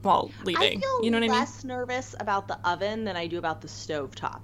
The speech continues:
Speaker 2: I guess.
Speaker 1: I think if it's all liquid, you're fine.
Speaker 2: Okay, but I am probably
Speaker 1: Yes.
Speaker 2: in, like,
Speaker 1: You can always check
Speaker 2: ten
Speaker 1: on it.
Speaker 2: minutes gonna run down and check on it, so thank you for understanding,
Speaker 1: That's fine.
Speaker 2: ladies.
Speaker 1: Um, that's
Speaker 2: So.
Speaker 1: great. Um, my millennial moment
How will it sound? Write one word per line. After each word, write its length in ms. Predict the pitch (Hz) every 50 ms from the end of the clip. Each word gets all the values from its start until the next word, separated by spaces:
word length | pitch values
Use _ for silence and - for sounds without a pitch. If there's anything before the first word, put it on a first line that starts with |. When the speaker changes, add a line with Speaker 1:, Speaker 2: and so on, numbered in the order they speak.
| -
Speaker 2:
I 100 | - 143 -
guess. 400 | - - - - - - - -
Speaker 1:
I 80 | - 440
think 140 | 508 523 523
if 60 | 403
it's 120 | 330 -
all 140 | - 175 175
liquid, 260 | - 190 - - -
you're 100 | - -
fine. 340 | - - - - - 208 196 - - - - - - - - - - - -
Speaker 2:
Okay, 280 | 240 240 - 247 - - 359 392 -
but 200 | 220 220 - -
I 120 | 196 202
am 160 | 202 202 202
probably 480 | 202 - 220 208 214 196 - - 202 196
Speaker 1:
Yes. 80 | - -
Speaker 2:
in, 100 | 180 180
like, 280 | 170 165 156 151 151 -
Speaker 1:
You 120 | - 285 302
can 100 | - 269
always 200 | 226 190 180 -
check 140 | - - -
Speaker 2:
ten 80 | 208 -
Speaker 1:
on 60 | 170 165
it. 80 | 160
Speaker 2:
minutes 320 | 160 156 139 - - - -
gonna 180 | 185 175 165
run 200 | 156 147 143 143
down 160 | 139 120 - -
and 100 | - 151
check 260 | - - - - -
on 120 | - -
it, 160 | 76 - -
so 160 | - 147 131 -
thank 280 | - 147 135 151 -
you 60 | -
for 140 | - - 123
understanding, 400 | 110 104 151 - - - 156 143
Speaker 1:
That's 80 | - -
fine. 80 | - -
Speaker 2:
ladies. 420 | - - - 98 208 220 - - - - - - - - -
Speaker 1:
Um, 560 | 226 214 208 196 190 190 185 180 185 196 196 - -
that's 180 | - 156 139
Speaker 2:
So. 20 | 139
Speaker 1:
great. 260 | - - - - - - - - - - - - - - - -
Um, 500 | 220 208 196 190 185 185 190 196 196 - -
my 200 | 208 202 202 202
millennial 340 | 208 233 247 254 240 220 208
moment 560 | 196 185 185 180 180 185 185 185 190 190 -